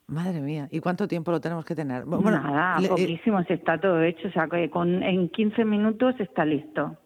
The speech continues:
Speaker 2: o
Speaker 1: Bueno.
Speaker 2: menos.
Speaker 1: Bueno, bueno, bueno. Y escúchame, un poquito de sal también al gusto, ¿no?
Speaker 2: Bueno, sí, el, claro, la sal en los champiñones y la cebolla, sí que
Speaker 1: Vale.
Speaker 2: se me ha olvidado. Y
Speaker 1: Vale.
Speaker 2: aparte, con po-, tres cucharadas de,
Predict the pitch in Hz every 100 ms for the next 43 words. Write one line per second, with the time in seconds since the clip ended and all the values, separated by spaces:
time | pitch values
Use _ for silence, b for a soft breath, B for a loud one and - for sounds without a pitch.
0 | - - 160 175 160 156 - - - -
1 | 147 175 190 160 147 151 143 165 165 -
2 | 196 190 170 208 226 180 165 156 175 175
3 | 151 170 165 160 165 170 220 254 254 220
4 | 302 - _ _ _ _ _ _ - 214
5 | 220 151 - 202 175 151 175 175 170 156
6 | 147 - 160 165 175 180 170 165 175 160
7 | 160 156 165 165 165 147 147 151 175 175
8 | 147 170 170 120 151 143 151 156 185 165
9 | 165 165 196 196 214 196 170 170 170 165
10 | 185 202 175 208 214 254 247 240 226 214
11 | 196 196 190 180